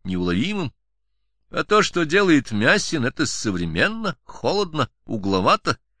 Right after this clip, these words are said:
и не имеет никакого отношения к вашей музыке.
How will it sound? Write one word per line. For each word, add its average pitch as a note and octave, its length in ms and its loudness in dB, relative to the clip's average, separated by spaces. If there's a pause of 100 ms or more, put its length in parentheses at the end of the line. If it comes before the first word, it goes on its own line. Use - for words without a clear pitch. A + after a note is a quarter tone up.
(200)
и - 140 -6
не A#2+ 140 0
имеет G#2+ 340 2
никакого D3+ 540 -4
отношения G2+ 480 -4
к - 120 -14
вашей G2+ 300 -6
музыке. G2 360 -10